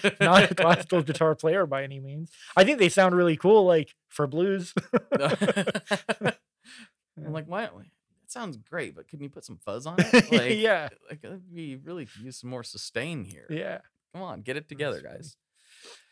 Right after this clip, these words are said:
Speaker 1: But, uh, yeah, um, let's, speaking of fuzz,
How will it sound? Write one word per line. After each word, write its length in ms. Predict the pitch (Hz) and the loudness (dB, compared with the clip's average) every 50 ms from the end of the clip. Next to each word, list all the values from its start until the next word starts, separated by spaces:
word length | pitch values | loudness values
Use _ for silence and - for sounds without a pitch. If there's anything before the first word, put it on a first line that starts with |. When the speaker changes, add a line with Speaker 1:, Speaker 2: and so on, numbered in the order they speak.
| _ _ _ _ _ _ - | _ _ _ _ _ _ -10
Speaker 1:
But, 320 | 123 123 127 127 131 131 | 0 4 6 6 6 6
uh, 340 | 131 131 127 120 117 120 110 - _ | 6 4 4 4 4 0 -2 -4 _
yeah, 340 | 120 131 165 226 220 147 - - _ - | -8 -2 0 0 0 0 -2 -6 _ -6
um, 460 | - 151 151 147 147 139 131 123 117 107 - _ _ _ _ _ _ - | -4 -2 -2 -2 -2 -4 -6 -8 -12 -14 -20 _ _ _ _ _ _ -10
let's, 280 | - 214 - - - _ | -8 -8 -8 -10 -16 _
speaking 280 | _ - 185 214 208 143 | _ -12 -10 -8 -6 -8
of 80 | 123 - | -6 -2
fuzz, 460 | - 214 143 95 107 135 - - | -2 -2 -2 -2 -6 -10 -14 -18